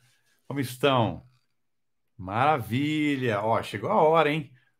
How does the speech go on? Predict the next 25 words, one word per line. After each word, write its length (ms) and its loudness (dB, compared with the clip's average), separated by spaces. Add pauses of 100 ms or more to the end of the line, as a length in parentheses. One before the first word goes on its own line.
Sorteio 880 -2
daquela 320 -2
aula 460 -2
exclusiva, 1300 -6
né? 260 -8 (560)
Individual 800 -2
comigo, 380 -4
que 100 -18
vai 120 -6
ser 180 -10
demais. 540 -8
Vai 80 -14
ser 140 -16
uma 100 -4
aula 260 -4
pelo 260 -6
Zoom. 400 -6 (840)
E 240 -12
quem 480 -10 (320)
for 140 -8
o 60 -10
ganhador, 540 -4
o 60 -2
vencedor 680 -2
aí, 280 -4